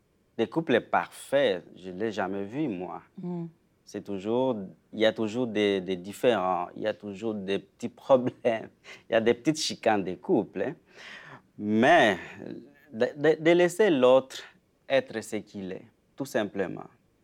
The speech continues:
Speaker 1: Puis de s'accepter dans nos fragilités, on n'est pas parfait.
Speaker 2: Ben ça, je pense que c'est un des plus grands défis. Et c'est le défi auquel doivent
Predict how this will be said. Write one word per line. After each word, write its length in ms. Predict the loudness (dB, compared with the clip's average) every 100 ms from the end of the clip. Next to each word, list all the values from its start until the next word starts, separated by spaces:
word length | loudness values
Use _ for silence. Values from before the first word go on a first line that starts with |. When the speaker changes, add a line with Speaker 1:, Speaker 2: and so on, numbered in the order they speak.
| _ _ _ _ _
Speaker 1:
Puis 140 | -4
de 100 | -2
s'accepter 800 | 0 -2 -2 -4 -6 -6 _ -2
dans 180 | 0 0
nos 140 | -2
fragilités, 880 | -6 -6 -8 -8 -12 -12 -18 -8 -8 -8 _ _ _ _ _ _
on 60 | -10
n'est 100 | -8
pas 160 | -4 -2
parfait. 540 | 0 -4 -6 -12 -14 -6
Speaker 2:
Ben 140 | 0 0
ça, 140 | 0
je 60 | -2
pense 180 | -6 -6
que 80 |
c'est 160 | -10 -6
un 80 | -4
des 120 | -6
plus 160 | -8 -6
grands 220 | -6 -6
défis. 560 | -8 -10 -6 -2 -2 -4 _
Et 120 | -2
c'est 200 | 0 4
le 140 | 4 4
défi 380 | 2 -2 -2
auquel 420 | 0 0 0 -2 2
doivent 300 | 2 2